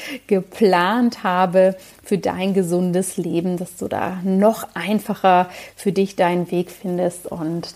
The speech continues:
das wirst du in den nächsten Wochen hier noch mehr mitbekommen. Und jetzt bedanke ich mich erstmal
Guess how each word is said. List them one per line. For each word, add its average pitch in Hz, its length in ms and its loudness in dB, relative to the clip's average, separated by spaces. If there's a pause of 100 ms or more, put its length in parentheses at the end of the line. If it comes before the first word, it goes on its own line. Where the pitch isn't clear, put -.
das - 260 -10
wirst - 180 -8
du 185 40 4
in 180 80 2
den 180 140 2
nächsten 170 360 -4
Wochen 170 320 0 (320)
hier 190 560 4 (140)
noch 180 460 2 (120)
mehr 180 260 2
mitbekommen. 196 840 0 (400)
Und 175 680 -4
jetzt 185 260 -8
bedanke 196 420 -2
ich - 80 -4
mich 185 200 -2
erstmal 175 640 2